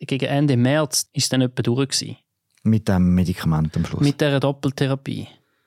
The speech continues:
Speaker 1: Es hat dann aber noch irgendwie, das eine Kind ist dann noch allergisch, hat reagiert und die haben dann noch müssen ein anderes Medikament suchen, wo aber in der Schweiz nicht zugelassen ist, was dazu geführt hat, dass die Mutter x Telefone in die deutsche Apotheke gemacht hat, um das andere Krebsmedikament auftreiben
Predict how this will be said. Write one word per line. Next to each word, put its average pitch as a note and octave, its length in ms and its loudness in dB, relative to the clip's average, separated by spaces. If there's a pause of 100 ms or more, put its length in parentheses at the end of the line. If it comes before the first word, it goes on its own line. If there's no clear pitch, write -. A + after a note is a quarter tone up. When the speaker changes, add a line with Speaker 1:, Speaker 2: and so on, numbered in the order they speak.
(260)
Speaker 1:
Es - 140 -2
hat G3 180 -2
dann F#3 80 4
aber E3 180 4
noch D#3+ 140 4
irgendwie, D#3+ 260 2
das C#3+ 100 0
eine E3 200 0
Kind E3 300 0
ist D3+ 140 -4
dann C#3 120 2
noch C3 100 2
allergisch, F3 500 0
hat D3+ 180 -4
reagiert D#3 460 0
und C#3 140 -2
die D3+ 100 2
haben D3 60 0
dann C#3 120 2
noch C#3 80 2
müssen C3+ 200 0
ein - 160 -6
anderes F3+ 340 0
Medikament E3+ 680 0 (300)
suchen, F#3 600 2
wo C#3 100 4
aber C3+ 140 2
in B2+ 60 4
der B2+ 80 2
Schweiz C#3 260 0
nicht B2+ 140 0
zugelassen F3+ 420 2
ist, E3+ 60 2
was C3+ 140 2
dazu - 260 -2
geführt E3 320 0
hat, D#3 160 -2
dass - 140 -2
die C3+ 60 2
Mutter D#3 400 2
x - 260 -4
Telefone D#3+ 460 2
in B2+ 60 -4
die C#3+ 100 2
deutsche C#3 200 0
Apotheke D3+ 580 -2
gemacht D#3+ 380 -2
hat, D#3 300 0
um C3 220 2 (560)
das - 220 -4 (200)
andere D3+ 420 0
Krebsmedikament C#3 1120 0
auftreiben B2 560 0